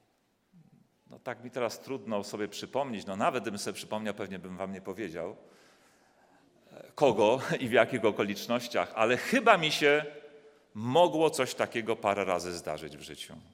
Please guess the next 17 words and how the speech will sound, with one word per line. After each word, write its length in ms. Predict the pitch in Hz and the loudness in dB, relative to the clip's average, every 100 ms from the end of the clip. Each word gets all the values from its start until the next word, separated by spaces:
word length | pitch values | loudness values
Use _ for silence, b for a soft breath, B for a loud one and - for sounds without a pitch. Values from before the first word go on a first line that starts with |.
| _ _ _ _ _ _ _ _ _ b b b b _ - B B B B | _ _ _ _ _ _ _ _ _ b b b b _ -20 B B B B
Znieważanie 920 | 107 117 147 170 151 156 175 226 226 | -2 0 4 8 10 10 10 8 8
innej 520 | 190 180 190 180 170 - | 2 0 -2 0 -2 0
osoby 460 | 160 214 190 160 | 0 2 2 0
w 60 | 120 | 2
jej 280 | 156 208 - | 2 2 2
obecności 800 | 214 226 220 - 240 233 - 233 | 0 0 0 0 0 0 -2 2
lub 200 | 214 214 | 2 4
choćby 380 | 226 208 208 | 0 0 0
pod 240 | 226 226 165 | 4 4 4
jej 260 | 233 254 | 4 4
nieobecność. 580 | 175 151 131 123 - 113 | 8 8 8 4 2 -4
Oto 240 | - 127 135 | -2 2 4
drugie 300 | 147 151 143 | 4 2 4
zdarza 300 | 143 127 127 | 8 6 6
się 140 | 117 | 0
znacznie 360 | 104 113 - 101 | -2 -2 -2 -8
częściej. 400 | 85 76 - | -8 -12 -14